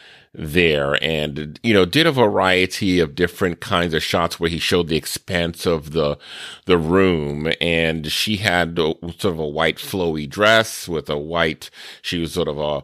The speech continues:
a blonde woman with a white flowy dress. So he had sort of a, a monochromatic feel to his shot. And, uh,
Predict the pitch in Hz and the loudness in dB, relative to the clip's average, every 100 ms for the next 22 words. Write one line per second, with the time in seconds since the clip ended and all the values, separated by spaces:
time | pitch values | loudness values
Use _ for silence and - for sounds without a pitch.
0 | - - 64 69 87 101 107 104 98 101 | -10 -8 -6 -4 0 4 4 2 0 2
1 | 98 95 95 76 - 71 80 76 - 76 | 2 0 0 -4 -4 -2 0 0 -4 -6
2 | 71 101 104 - 87 85 82 92 90 87 | -2 0 0 0 -2 -2 -4 0 0 0
3 | - 95 85 82 73 - - - 98 117 | -2 -4 -2 -2 -4 -8 -14 -8 0 2
4 | 135 135 - 113 98 95 90 - - 113 | 4 0 -2 0 2 2 2 -4 -2 0
5 | 104 82 69 - 90 85 87 - 98 76 | 2 0 -4 -6 -6 -4 -4 -4 -2 -2
6 | 58 50 - 78 78 76 76 78 | -4 -8 -8 -4 -4 -4 -2 -2